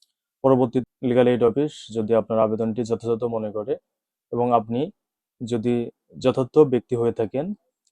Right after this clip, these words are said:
তাহলে আপনাকে যে কোনো আইনি পরামর্শ, যে কোনো ধরনের মামলা, দেওয়ানি, ফৌজদারি, পারিবারিক, শ্রম আদালতে, আহ,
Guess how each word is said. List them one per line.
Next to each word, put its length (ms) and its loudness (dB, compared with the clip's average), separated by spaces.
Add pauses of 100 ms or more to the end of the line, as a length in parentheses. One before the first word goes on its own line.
(200)
তাহলে 240 2 (420)
আপনাকে 400 -2 (1200)
যে 160 -2
কোনো 220 4
আইনি 240 6
পরামর্শ, 480 2 (1300)
যে 160 2
কোনো 220 4
ধরনের 360 2
মামলা, 360 2
দেওয়ানি, 320 2
ফৌজদারি, 400 -2
পারিবারিক, 520 0 (180)
শ্রম 280 0
আদালতে, 440 2 (760)
আহ, 160 -4